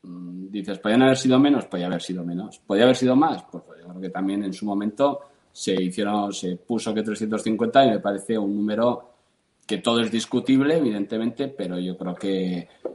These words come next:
que, que hay que representar al, al conjunto de España, ¿no? En cuanto a la Asamblea de Madrid, pues claro, yo no tengo datos. Yo los datos que tengo es que si el Partido Popular y Vox,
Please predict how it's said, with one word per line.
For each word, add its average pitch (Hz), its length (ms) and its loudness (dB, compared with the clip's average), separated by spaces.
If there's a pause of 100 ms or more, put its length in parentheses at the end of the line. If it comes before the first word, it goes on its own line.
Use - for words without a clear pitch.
(140)
que, 80 180 -6
que 90 80 -4
hay 85 80 -2
que 98 140 0
representar 92 680 2
al, 90 160 2
al 90 240 -4
conjunto 95 460 -2
de 98 80 2
España, 95 420 0
¿no? 101 240 -4
En 117 140 0
cuanto 123 180 6
a 123 60 8
la 131 40 8
Asamblea 135 340 4
de 151 40 0
Madrid, 160 380 0 (120)
pues - 300 -20
claro, 117 180 -6
yo 98 80 -8
no 113 100 -8
tengo 101 280 -6
datos. 101 420 -6
Yo 104 640 -10
los 107 160 -10
datos 107 300 -12
que 110 120 -20
tengo 113 360 -16
es 120 140 -12
que 95 120 -20
si 95 140 -18
el 92 80 -20
Partido 101 360 -14
Popular 107 300 -10
y 101 60 -14
Vox, 120 420 -4